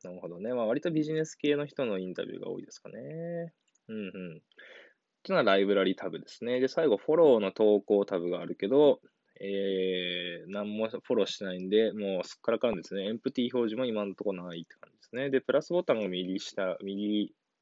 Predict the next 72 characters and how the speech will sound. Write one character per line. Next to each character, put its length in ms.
ん？ 200
右 240
下 280
に 120
あ 80
っ 20
て、 360
フ 60
ロ 120
ー 40
テ 120
ィ 40
ン 40
グ 100
ア 40
ク 60
シ 80
ョ 40
ン 60
ボ 80
タ 120
ン 60
で 40
す 100
ね。 260
で、 100
押 140
す 180
と、 260
あ、 80
would 220
like 440
to 160
access 360
the 60
camera。 440
カ 160
メ 160
ラ 280
と 100
思 100
っ 60
た 100
ら 100
バ 280
ー 20
コ 200
ー 20
ド 100
検 260
索。 280
な 80
る 80
ほ 80
ど 120
ね。 160
本 320
を 60
検 280
索。 240
じ 100
ゃ 40
あ 60
今、 240
俺 160
の 100
目 100
の 120
前 180
に 120
あ 80
る、 280